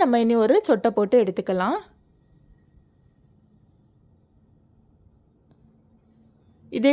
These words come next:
போல நம்ம எல்லா ஹூக்கையும் நம்ம இதே போல ஸ்டிச் பண்ணி எடுத்துக்கலாம். இப்போ தச்சு முடிச்ச பிறகு பாருங்க, நமக்கு பார்க்குறதுக்கு இந்த மாதிரி தான் இருக்கும்.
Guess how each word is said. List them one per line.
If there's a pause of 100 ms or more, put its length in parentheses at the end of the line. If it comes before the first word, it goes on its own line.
போல
நம்ம
எல்லா (100)
ஹூக்கையும்
நம்ம
இதே
போல
ஸ்டிச்
பண்ணி
எடுத்துக்கலாம். (2750)
இப்போ (160)
தச்சு
முடிச்ச
பிறகு (120)
பாருங்க,
நமக்கு (120)
பார்க்குறதுக்கு
இந்த (100)
மாதிரி
தான்
இருக்கும்.